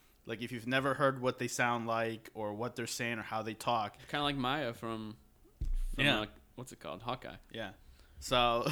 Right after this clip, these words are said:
Speaker 1: <laughs> and, and so, yeah. And then, so speaking of, of Daredevil and his league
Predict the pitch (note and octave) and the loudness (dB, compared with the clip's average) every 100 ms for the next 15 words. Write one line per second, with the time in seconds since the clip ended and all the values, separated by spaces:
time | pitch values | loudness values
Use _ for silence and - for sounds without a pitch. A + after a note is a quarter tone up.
0 | C3+ - G3+ E3+ F#3+ - - - - - | -2 8 8 10 6 2 -4 -14 -16 4
1 | D3+ D#3 D3+ C#3+ D#3+ D#3 D3 B2+ D#3 B2+ | 8 10 8 6 6 6 6 4 4 2
2 | G#2+ - _ - C3+ C#3 C#3+ C3 A#2 C#3 | 0 -8 _ -4 2 6 6 6 2 -2
3 | C#3 F3 D#3+ D#3 C#3 - C3+ C#3 F#3 F3+ | 6 8 8 6 4 2 4 12 12 12
4 | D#3 C3+ B2+ D#3+ F3+ C3+ B2+ A#2+ | 12 12 8 4 4 6 4 4